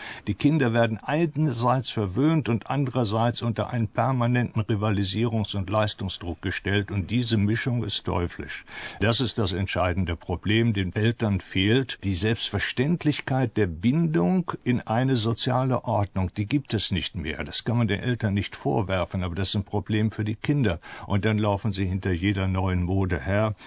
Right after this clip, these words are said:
Es gibt jetzt eine neue Kindergartengruppe, die heißt Little Giants. Das heißt, die zweieinhalbjährige sollen schon kleine Giganten sein. Da merkt man diesen narzisstischen Charakter der Eltern, aber auch dieser Pädagogik. Die Antwort darauf ist simpel.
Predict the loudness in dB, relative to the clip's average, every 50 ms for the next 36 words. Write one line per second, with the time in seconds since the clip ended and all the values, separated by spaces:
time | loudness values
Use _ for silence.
0 | -18 -18 -12 -10 -8 -6 -6 0 0 0 0 2 0 -2 -2 -2 -2 -2 0 0
1 | 0 0 2 0 0 -2 0 0 0 2 2 0 0 0 2 2 2 2 0 -2
2 | -2 -2 -4 -4 -4 -4 -4 -2 0 0 2 0 0 -2 -2 -2 -2 0 0 0
3 | -2 -2 -2 0 2 2 2 4 4 2 2 0 0 -4 -6 -6 -2 -2 0 0
4 | -2 -2 -6 -6 -6 -4 -2 -2 -2 -2 -2 -2 -2 -4 -4 -2 -2 -2 0 0
5 | -2 -4 -4 -2 -2 -2 -2 -4 -4 -8 -8 -4 -4 -2 0 0 -2 -2 -4 -6
6 | -6 -4 -2 0 0 0 -2 -2 -4 -2 -2 0 0 0 0 2 2 2 2 2
7 | 0 -2 -4 -6 -4 -4 -4 -4 -4 -2 -2 -4 -4 -2 -2 -2 -2 -2 -6 -6
8 | -4 -4 -4 -4 -4 -6 -6 -4 -4 -6 -6 -6 -8 -8 -8 -6 -6 -6 -8 -6
9 | -4 -2 -2 -2 0 -2 -2 -2 -2 -4 -4 -4 -4 -4 -4 -6 -4 -2 -2 0
10 | 0 -2 -2 -2 -2 -2 0 0 -2 0 2 2 2 2 4 2 0 0 -2 -8
11 | -16 -16 -16 -16 -14 -8 -4 -2 0 2 2 2 2 2 -2 -2 -2 -2 -2 0
12 | 0 0 0 -2 -4 -4 -4 0 2 2 2 2 2 2 2 2 0